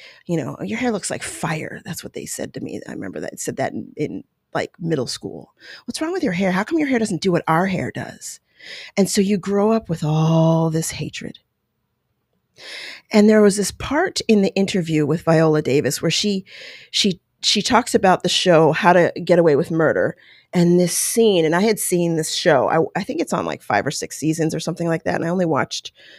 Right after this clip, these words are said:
I think, the first three. But there's a scene, for some reason, I don't remember why, where she takes, she takes off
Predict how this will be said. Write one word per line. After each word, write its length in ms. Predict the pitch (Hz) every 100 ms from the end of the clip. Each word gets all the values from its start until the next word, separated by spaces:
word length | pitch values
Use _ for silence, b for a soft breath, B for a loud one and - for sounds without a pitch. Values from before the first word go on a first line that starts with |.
| B
I 40 | 170
think, 180 | 160
the 80 | 135 - -
first 300 | 143 147 - _ _ _
three. 540 | - 95 127 214 277 - B B B B B B
But 340 | 170 165 - _
there's 240 | 196 190 202
a 60 |
scene, 440 | - 226 233 233 220
for 80 | 165
some 260 | - 269 277
reason, 280 | 202 175
I 80 | 165
don't 180 | - 208
remember 340 | 285 233 208
why, 280 | 190 104 71
where 120 | -
she 160 | - 127
takes, 480 | - 214 214 - - B B B
she 160 | -
takes 240 | - 202 190
off 160 | 165